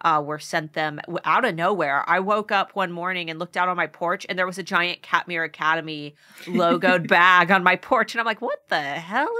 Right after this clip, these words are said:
Speaker 1: is this?" Um,
Speaker 2: It's
Speaker 1: and
Speaker 2: your, it's your acceptance letter to the school.
Speaker 1: I know. I
Speaker 2: Pack
Speaker 1: was
Speaker 2: now.
Speaker 1: I was like, "Wow, I'm, I'm about to turn thirty, and I got accepted into a high school. How cool."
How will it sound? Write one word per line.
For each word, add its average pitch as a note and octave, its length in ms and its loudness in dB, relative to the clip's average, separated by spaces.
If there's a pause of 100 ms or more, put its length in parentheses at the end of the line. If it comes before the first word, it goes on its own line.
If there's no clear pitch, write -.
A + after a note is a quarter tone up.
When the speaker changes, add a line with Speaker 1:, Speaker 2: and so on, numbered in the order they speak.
Speaker 1:
is A#4+ 80 -20 (260)
this?" - 380 -8 (600)
Um, D3+ 360 -2
Speaker 2:
It's F3 180 -8
Speaker 1:
and - 80 -8
Speaker 2:
your, F3+ 320 -4
it's - 180 -10
your F#3 80 -4
acceptance - 560 -6
letter E3 240 -10
to E3+ 120 -12
the E3 100 -12
school. E3+ 480 -8 (200)
Speaker 1:
I E3+ 100 -12
know. F#3 320 -6
I - 60 -4
Speaker 2:
Pack - 120 2
Speaker 1:
was F#3 120 -8
Speaker 2:
now. F#3 340 0 (340)
Speaker 1:
I G3+ 160 -6
was F#3 140 -12
like, E3+ 220 -8
"Wow, D3+ 460 -10 (180)
I'm, G#3 280 -6 (240)
I'm A3+ 120 -8
about G3 220 -6
to A3 80 -16
turn A3 260 -12
thirty, G#3+ 380 -8
and D#3 100 -8
I D#3+ 60 -6
got F3 180 -6
accepted G3+ 420 -14
into G3+ 280 -14
a G3 60 -10
high G#3 200 -8
school. D3+ 560 -14
How A3+ 120 -8
cool." - 460 -12